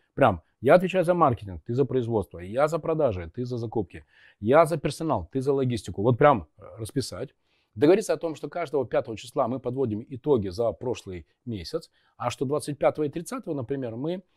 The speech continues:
э, делаем совместный план, э, действий на следующий месяц и бюджет доходов и расходов.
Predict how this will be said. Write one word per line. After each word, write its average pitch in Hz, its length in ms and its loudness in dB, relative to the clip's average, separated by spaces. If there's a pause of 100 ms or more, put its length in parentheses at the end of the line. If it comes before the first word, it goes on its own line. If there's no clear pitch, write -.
(220)
э, 123 400 -8
делаем 131 440 -2
совместный 127 500 -8
план, 110 380 0 (300)
э, 98 100 -20
действий 107 360 0
на 107 60 -12
следующий 117 320 -4
месяц 196 380 -6
и 196 140 -6
бюджет 160 320 2
доходов 113 420 -6
и 98 40 -14
расходов. 85 360 -16